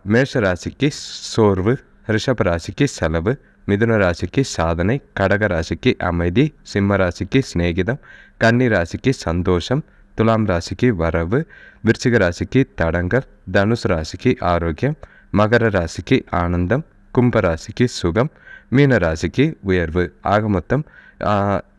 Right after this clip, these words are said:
எல்லா ராசிக்கும் ஓரளவுக்கு நல்லாவே தான் இருக்கு. ஆ, நாள் முழுக்க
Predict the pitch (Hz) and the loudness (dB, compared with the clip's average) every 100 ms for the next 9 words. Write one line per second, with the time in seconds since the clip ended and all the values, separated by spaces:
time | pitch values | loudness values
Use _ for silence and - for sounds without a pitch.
0 | _ - 131 139 120 107 - - 139 117 | _ 0 2 4 4 2 -2 -2 0 0
1 | 101 98 92 98 95 117 95 87 90 90 | 0 0 2 0 0 0 0 0 0 0
2 | 98 123 104 87 90 - 143 196 - - | 0 0 2 0 -2 0 0 -2 -8 -20
3 | _ - _ _ - _ _ _ - _ | _ -20 _ _ -20 _ _ _ -20 _
4 | _ _ _ _ - - - - 117 107 | _ _ _ _ -20 -16 -16 -6 0 2
5 | 110 87 110 131 143 107 92 - 113 | 2 2 4 4 4 2 2 4 2